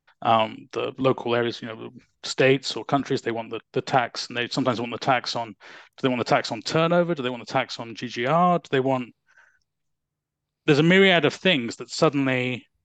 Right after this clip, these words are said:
mean that you,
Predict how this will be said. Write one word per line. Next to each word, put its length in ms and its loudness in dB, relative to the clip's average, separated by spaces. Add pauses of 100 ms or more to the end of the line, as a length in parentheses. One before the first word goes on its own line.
mean 400 0
that 520 0 (1160)
you, 360 0